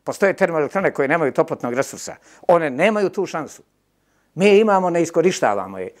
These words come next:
i plaćamo gas. To, to je taj, ta treća korist. A, dakle, ušteda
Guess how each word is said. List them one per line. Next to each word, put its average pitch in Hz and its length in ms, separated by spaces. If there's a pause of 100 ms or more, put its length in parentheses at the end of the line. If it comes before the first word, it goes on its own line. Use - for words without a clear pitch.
(140)
i 156 320
plaćamo 147 680
gas. 139 520 (400)
To, 123 140
to 131 160
je 120 80
taj, 113 280 (260)
ta 117 120
treća 139 360
korist. 107 520 (360)
A, 101 280 (160)
dakle, 110 380
ušteda 117 540